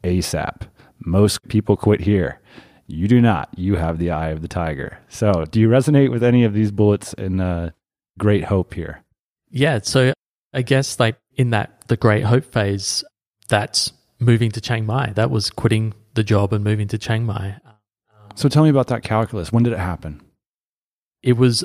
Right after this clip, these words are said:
Speaker 2: a night in June twenty thirteen. I was sitting at home. It was a Saturday night, and June and July is, like,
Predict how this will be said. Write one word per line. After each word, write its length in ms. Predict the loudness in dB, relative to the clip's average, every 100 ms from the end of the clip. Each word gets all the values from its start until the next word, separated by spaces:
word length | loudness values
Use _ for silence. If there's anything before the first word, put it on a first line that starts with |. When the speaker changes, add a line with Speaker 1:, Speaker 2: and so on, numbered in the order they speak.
| 0
Speaker 2:
a 120 | 0
night 460 | 2 2 2 -2 -8 _
in 440 | -2 0 0 -2 -6 _
June 460 | -2 2 2 2 -4
twenty 280 | -4 -2
thirteen. 560 | 0 -2 -2 -2 -4 -8
I 600 | -12 _ _ _ _ _
was 120 | -6
sitting 300 | -2 0 2
at 100 | 0
home. 260 | 2 0 0
It 40 |
was 100 | -2
a 60 | -4
Saturday 380 | -2 -2 0 -2
night, 360 | 0 0 -2 -8 _ -4
and 300 | 0 0 -4 _ _ _ _ _
June 200 | 0 2
and 120 | 2 0
July 280 | 0 0
is, 120 | -2 -2
like, 180 | -4